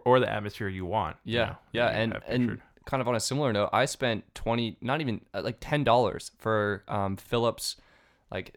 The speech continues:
Speaker 2: sixteen hundred lumen daylight bulbs,
Speaker 1: Yeah.
Speaker 2: and I got really
Speaker 1: The
Speaker 2: cheap
Speaker 1: fluorescent, like,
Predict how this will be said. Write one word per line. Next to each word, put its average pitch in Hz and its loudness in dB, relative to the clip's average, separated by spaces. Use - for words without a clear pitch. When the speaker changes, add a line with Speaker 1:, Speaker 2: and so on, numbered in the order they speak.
Speaker 2:
sixteen - -2
hundred 117 0
lumen 110 0
daylight 104 0
bulbs, - -4
Speaker 1:
Yeah. 110 -8
Speaker 2:
and 107 0
I 107 2
got 107 0
really 113 0
Speaker 1:
The 107 -6
Speaker 2:
cheap 110 -2
Speaker 1:
fluorescent, 101 0
like, 92 -8